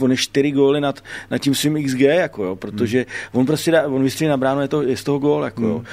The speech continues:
Speaker 1: Včera teda dal gól do prázdný brány po perfektní akci,
Speaker 2: Hmm.
Speaker 1: ale, ale on to trefuje. Stejně tak Birmanče-, Birmančevič včera taky pěknou střelu trefil, pak dali gól do prázdný brány,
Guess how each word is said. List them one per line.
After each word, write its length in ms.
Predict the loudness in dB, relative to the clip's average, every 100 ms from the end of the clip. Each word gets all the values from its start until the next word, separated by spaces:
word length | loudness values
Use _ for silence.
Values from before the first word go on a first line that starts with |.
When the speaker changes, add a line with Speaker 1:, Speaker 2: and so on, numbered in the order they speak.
| -14
Speaker 1:
Včera 240 | -2 2 2
teda 200 | 2 4
dal 160 | 4
gól 160 | 4 4
do 100 | 4
prázdný 340 | 2 -2 -2 -2
brány 280 | -2 -4
po 100 | -6
perfektní 460 | -4 -4 -4 -6 -6
akci, 400 | -6 -4 -2 0
Speaker 2:
Hmm. 200 | 0 -2 -6 -12 -4
Speaker 1:
ale, 300 | 0 2 0 -6 -12 -8
ale 160 | -2 2
on 120 | 2
to 80 | 0
trefuje. 340 | -2 -2 -2
Stejně 280 | 0 2 4
tak 120 | 4
Birmanče-, 480 | 2 0 -2 -2 -6 -4
Birmančevič 600 | 0 2 2 0 -2 -2
včera 220 | 0 0
taky 260 | -2 -4 -6 -8 -14 -6
pěknou 280 | 0 2 2
střelu 300 | 2 2 4
trefil, 520 | 2 2 0 2 -2 -10 -14 -6
pak 120 | -4 -2
dali 360 | 0 2 4
gól 160 | 4 4
do 60 | 2
prázdný 400 | 0 0 -2 -2
brány, 460 | -2 -2 -2 -6